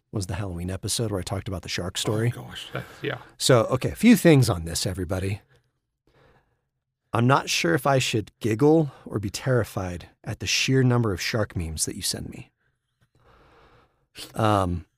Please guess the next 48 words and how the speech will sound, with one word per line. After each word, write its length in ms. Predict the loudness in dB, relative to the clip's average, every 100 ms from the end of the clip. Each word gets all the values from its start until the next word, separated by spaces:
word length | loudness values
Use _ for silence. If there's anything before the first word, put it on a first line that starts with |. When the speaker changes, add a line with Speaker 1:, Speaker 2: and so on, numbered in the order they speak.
| _ _ _ _
Speaker 1:
I 140 | 4 6
ended 220 | 6 4
up 120 | 2
on 100 | 2
a 60 | 2
panel 260 | 2 2
with 80 | 2
Maurice, 600 | 0 0 0 0 -2 -6 -12 _ _
Speaker 2:
Mm-hmm. 140 | -8 -6 -4
Speaker 1:
Maurice 220 | -2 -2
Speaker 2:
Good, 40 | 0
Speaker 1:
Broadus. 380 | 0 0 -2 -4
Speaker 2:
good 200 | -4 -2
dude. 220 | -4 -6 _ _ -4
Speaker 1:
Um, 560 | 0 0 0 -4 -6 -8
one, 280 | 0 0
uh, 340 | 0 -10 -16 -10 0
one 180 | 4
of 60 | 4
the 60 | 4
guys 320 | 4 4 2
that, 180 | -2 -4 -6
that 160 | -2
we 120 | -2
just, 260 | -2 -4 -4
we 100 | -2
just 180 | -2 0
love 220 | -2 -2
talking 380 | -4 -6 -6 -6
to 160 | -6
at 80 | -6
pan-, 280 | -6 -8 -8 -6
uh, 160 | -8 -6
at 240 | -6 -6
cons. 480 | -8 -4 -2 -2 -4
Speaker 2:
He, 240 | -2 0
he 160 | 0 0
wrote 240 | 0 0
a 160 | 0 -2
story 320 | -4 -2 -2
for 180 | -2 -2
me 140 | -2
in 80 | -4
the 40 | -4
Monster 340 | -6 -6 -6
Hunter 120 | -6
Files. 380 | -8 -12 -12 -4
Speaker 1:
Yeah, 200 | -2 -2